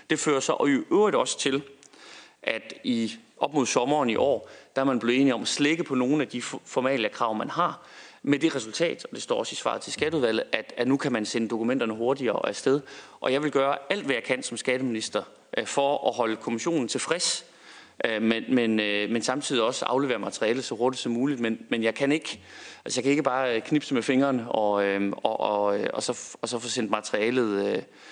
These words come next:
øh, afsted hurtigere, end, end det fysisk er, er muligt. Men jeg vil gøre alt, hvad jeg kan, og jeg vil også indgå i en dialog med kommissionen om, hvad de helt konkret ønsker, at, øh,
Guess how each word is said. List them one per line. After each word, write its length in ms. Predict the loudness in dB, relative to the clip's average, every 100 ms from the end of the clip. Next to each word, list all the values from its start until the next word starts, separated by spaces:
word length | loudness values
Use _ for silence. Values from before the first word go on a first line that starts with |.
| -20 -6
øh, 160 | -4 -2 -4
afsted 260 | 0 0
hurtigere, 380 | 2 2 2 0
end, 80 | 0
end 140 | -2
det 80 | -4
fysisk 420 | -4 -6 -6 -4
er, 140 | -2 -2
er 320 | -2 -2 -2
muligt. 360 | -2 -2 -2 0
Men 120 | 0
jeg 100 | 0
vil 80 | 0
gøre 160 | 0
alt, 140 | 0 -2
hvad 80 |
jeg 60 | -2
kan, 160 | -2 -2
og 60 |
jeg 100 | -2
vil 80 | 0
også 220 | -2 0
indgå 180 | 0 0
i 40 |
en 80 | 0
dialog 240 | 0 0 0
med 80 |
kommissionen 480 | -2 -6 -4 -4 -2
om, 140 | -2 -4 -16 -20 -20 -6
hvad 120 | -4
de 140 | 0 2
helt 140 | 2
konkret 360 | 0 2 2 2
ønsker, 320 | 0 0 0
at, 340 | 0 -4 -6
øh, 320 | -4 -2 -4